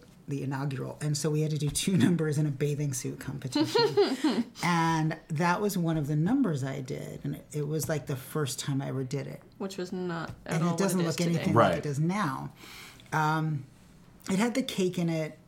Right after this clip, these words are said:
Speaker 1: and it, it had a, a costume not as ornate as it does, and, um, sort of the rough sketch version, um,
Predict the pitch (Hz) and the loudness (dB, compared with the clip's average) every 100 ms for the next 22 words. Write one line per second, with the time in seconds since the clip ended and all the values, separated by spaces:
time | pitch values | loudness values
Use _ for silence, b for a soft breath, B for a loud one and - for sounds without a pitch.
0 | 135 - 175 165 - - 165 165 220 226 | -12 -2 0 0 -4 -8 -4 0 2 2
1 | 202 143 185 185 160 147 - 160 165 160 | 2 0 -4 -2 0 0 0 0 0 -2
2 | 151 151 151 151 143 147 147 151 139 139 | -2 0 0 0 -2 -4 -4 -4 -4 -4
3 | 139 143 135 143 143 - B B B B | -2 -4 -4 -4 -6 -8 B B B B
4 | B 143 143 147 160 151 143 139 151 - | B -4 -2 0 0 0 0 -2 -2 -2
5 | - - - - - - - - 151 139 | -4 -4 -6 -4 -4 -4 -6 -10 -6 -4
6 | 139 143 127 139 143 139 135 B B B | -2 -2 -2 -4 -4 -4 -6 B B B
7 | B - 156 151 143 135 131 127 | B -4 0 2 2 0 0 -2